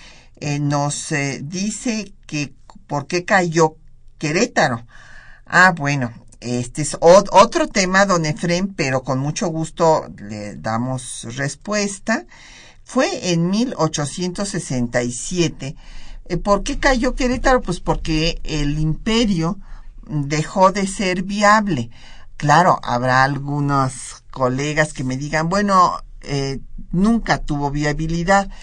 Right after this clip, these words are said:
Yo no estoy tan segura, sí llegó a tener su viabilidad porque había una,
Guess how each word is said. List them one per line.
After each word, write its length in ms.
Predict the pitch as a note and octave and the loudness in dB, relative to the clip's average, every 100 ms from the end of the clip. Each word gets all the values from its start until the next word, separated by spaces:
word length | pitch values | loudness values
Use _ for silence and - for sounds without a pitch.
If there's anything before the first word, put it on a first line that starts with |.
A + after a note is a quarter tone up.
| - - - - | -16 -16 -16 -14
Yo 380 | - D#3 D#3 G3+ | -10 -6 0 2
no 120 | G#3+ | 4
estoy 220 | A3 A3+ | 0 -2
tan 260 | G3 G3+ G3 | 2 4 4
segura, 520 | G3 F3 F#3+ A3 E3+ | 2 -2 -2 2 2
sí 300 | D3+ - E3+ | 2 -2 -4
llegó 320 | F3 F#3 E3+ | -2 2 6
a 80 | E3+ | 6
tener 400 | E3 E3+ D#3+ D#3 | 4 0 0 0
su 260 | D#3 - D#3 | -2 -4 -4
viabilidad 880 | D3+ D3 C#3+ D3+ D3+ D3+ D3+ D3+ - - | 0 0 0 -2 -2 2 6 6 4 0
porque 560 | G3 F#3+ E3+ G3 G3 - - - - | 0 0 -2 -4 -4 -4 -8 -6 -2
había 880 | C#3+ D3 C#3+ C#3+ F3 G3+ G3 E3+ E3+ | 4 6 4 0 -4 -2 0 2 0
una, 560 | C#3+ C#3 D3 C#3+ C#3+ | -2 -2 2 2 2